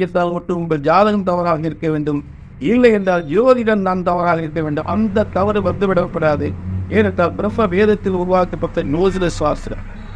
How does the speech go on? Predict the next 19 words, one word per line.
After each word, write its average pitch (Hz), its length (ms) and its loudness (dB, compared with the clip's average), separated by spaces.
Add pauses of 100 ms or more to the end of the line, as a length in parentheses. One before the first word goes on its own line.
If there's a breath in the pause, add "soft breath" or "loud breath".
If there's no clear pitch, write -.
(120)
புரியுதுங்களா? 175 460 2 (440)
சரியாக 247 600 2
கணித்தால், 190 440 0
உங்கள் 202 320 0
ஜாதகத்தை 220 480 2 (140)
சரியாக 240 560 2
கணித்தால் 190 480 0
சரியாக 226 420 2
நடக்கும் 180 320 -2
என்ற 170 120 -2 (100)
உறுதி 165 200 -2
உத்தரவாதம். 143 460 -2 (400)
சரி, 151 180 2 (140)
அந்த 175 140 0 (100)
உத்தரவாதத்தில் 196 640 0
துலா 220 320 2
ராசியுடைய 175 480 0
சித்திரை 208 400 0 (100)
மாத 175 300 2